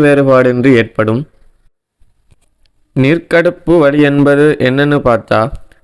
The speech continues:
சிறுநீர் கழிக்கும் போது அல்லது சிறுநீர் கழித்த பிறகு சிறுநீர் வழியில் ஒரு வகையான இலேசான வலி ஏற்படுவதாகும். இந்த வலி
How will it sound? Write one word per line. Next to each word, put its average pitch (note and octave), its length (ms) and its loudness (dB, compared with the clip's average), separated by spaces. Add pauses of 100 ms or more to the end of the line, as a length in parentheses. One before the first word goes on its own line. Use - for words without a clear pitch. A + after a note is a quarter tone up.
(100)
சிறுநீர் E3+ 600 0
கழிக்கும் D3 460 -2
போது A#2+ 260 2 (220)
அல்லது D3 340 0
சிறுநீர் D#3+ 440 0
கழித்த D3 420 -2
பிறகு C3+ 340 0 (180)
சிறுநீர் D#3+ 480 2
வழியில் D3 360 2 (160)
ஒரு C3+ 200 2
வகையான E3 480 0 (140)
இலேசான E3 640 0
வலி C#3 240 0
ஏற்படுவதாகும். A#2+ 680 -2 (380)
இந்த C3+ 100 2 (140)
வலி D3+ 220 2